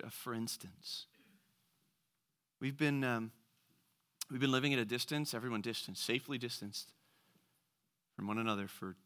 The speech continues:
for two years. We've been wearing masks and covering up. We've been doing everything behind screens in the privacy of our homes.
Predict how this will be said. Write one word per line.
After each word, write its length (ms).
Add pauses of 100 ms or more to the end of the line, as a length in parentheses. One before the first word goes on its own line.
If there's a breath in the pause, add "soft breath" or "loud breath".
(160)
for 140
two 180
years. 540 (1500)
We've 100
been 80
wearing 240
masks 600
and 100
covering 360
up. 180 (760)
We've 80
been 160
doing 100
everything 300
behind 340
screens 520
in 60
the 60
privacy 440
of 80
our 80
homes. 600